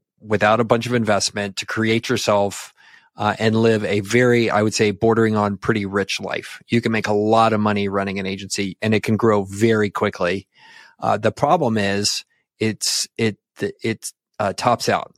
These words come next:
Ver-, it tops out, by the way, right about where this person is. Tops out, you're making six hundred to a million a year, and you've busted your ass for the last five years and, and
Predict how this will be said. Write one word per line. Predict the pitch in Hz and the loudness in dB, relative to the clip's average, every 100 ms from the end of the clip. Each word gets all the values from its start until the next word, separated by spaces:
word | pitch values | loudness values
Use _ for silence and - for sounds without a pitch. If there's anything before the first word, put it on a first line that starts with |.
| _ _ _ _ _ _ - | _ _ _ _ _ _ -20
Ver-, | 107 - 131 117 - | -18 0 2 2 0
it | 117 - | -2 0
tops | 147 143 156 | 0 2 2
out, | 131 | 2
by | 107 117 | 2 2
the | 117 | 4
way, | 110 | 2
right | 98 110 113 | 2 2 2
about | 117 123 | 4 2
where | 104 107 | 2 -2
this | 107 | -2
person | - 101 - 90 | -4 -6 -6 -8
is. | 78 - - _ _ _ _ _ _ - | -12 -14 -20 _ _ _ _ _ _ 0
Tops | 123 120 | 0 2
out, | 127 117 113 | 2 2 0
you're | 107 | 0
making | 110 104 104 | -2 -2 -4
six | - 131 - | -2 -2 0
hundred | 135 131 123 | 0 2 0
to | - 113 | 0 0
a | |
million | 110 113 117 117 | 2 2 2 2
a | |
year, | 110 101 98 95 - - - _ - | 2 2 2 -2 -8 -20 -20 _ -6
and | 107 104 101 | -4 -2 -2
you've | 101 98 92 | -4 -6 0
busted | 117 110 127 | 0 0 0
your | 117 113 | 2 4
ass | 104 104 | 4 2
for | - 113 | 0 -2
the | |
last | 104 104 - | 2 0 0
five | - 104 101 | 0 0 0
years | 104 101 104 98 | -2 0 -2 -2
and, | 98 101 92 - | -6 -8 -10 -6
and | 104 98 98 | -4 -4 -8